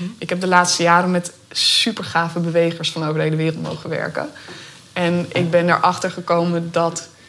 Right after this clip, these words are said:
ehm, in coördinatiewerk bijvoorbeeld, dus coördinatie is,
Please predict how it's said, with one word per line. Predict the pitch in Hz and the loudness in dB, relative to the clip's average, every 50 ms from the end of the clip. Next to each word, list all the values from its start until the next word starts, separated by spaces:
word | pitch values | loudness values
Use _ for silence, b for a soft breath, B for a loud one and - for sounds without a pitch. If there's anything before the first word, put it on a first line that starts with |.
| B B B B B B - _ | B B B B B B -14 _
ehm, | - 170 165 160 160 160 160 - 120 117 - - - - - - - - | -4 -2 0 0 0 -2 -2 -4 -6 -8 -10 -14 -20 -20 -20 -20 -8 -4
in | - 175 170 | -4 -2 0
coördinatiewerk | - 190 185 180 175 170 170 170 175 180 220 - - - 170 156 151 139 143 156 180 - | 2 2 2 2 2 2 4 4 4 4 2 0 -2 -4 -4 -4 -4 -4 -4 -6 -8 -10
bijvoorbeeld, | 165 170 - 165 156 156 151 151 147 156 175 - - - - - - - _ _ | -12 -10 -6 -6 -4 -2 -2 -2 -2 -2 -4 -6 -10 -14 -18 -20 -20 -20 _ _
dus | - 165 - | -10 -8 -2
coördinatie | - 190 160 160 165 170 160 160 165 170 - - - | 0 2 2 2 2 2 2 2 2 2 0 -2 0
is, | 131 160 - - - | 0 0 2 0 0